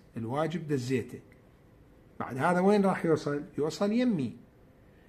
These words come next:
تقدر شوف إلك القابلية، أنت هسه دزيت الواجب، يجوز أنت ما، ما تريد هذا الواجب، يعني،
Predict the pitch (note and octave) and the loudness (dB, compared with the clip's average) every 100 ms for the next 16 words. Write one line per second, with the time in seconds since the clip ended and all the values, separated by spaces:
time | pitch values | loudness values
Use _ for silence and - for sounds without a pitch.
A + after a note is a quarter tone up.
0 | - - - - B3+ B3+ G#3+ G#3 G#3 - | -20 -20 -12 4 6 8 8 8 4 0
1 | E3 - D#3+ D#3+ D#3 C#3+ - D#3 D3 E3+ | -2 -2 -2 -2 -2 -6 -2 -2 0 -2
2 | A3 F3 F3 D3 D#3 D3+ D3 D#3+ D#3 D#3 | 0 0 0 -2 0 0 0 -4 -2 0
3 | G#3 G3+ C#3+ B2 A2+ A2 - - - - | 0 0 -2 -2 -4 -8 -12 -20 -20 -20
4 | - - B2+ C3 D3 - D#3+ D#3 D3+ - | -20 -14 -8 -6 -6 2 4 4 2 -6
5 | - - - - D#3 E3+ D#3+ F3+ F#3+ G3+ | -14 -18 -20 -4 -2 -2 0 0 2 2
6 | F3+ C#3+ C#3+ C#3 C3 C3 B2 B2+ A#2+ B2+ | 2 2 2 2 2 2 2 -2 -4 -4
7 | B2+ B2+ C3 A#2+ A#2 | -4 -4 -2 -4 -4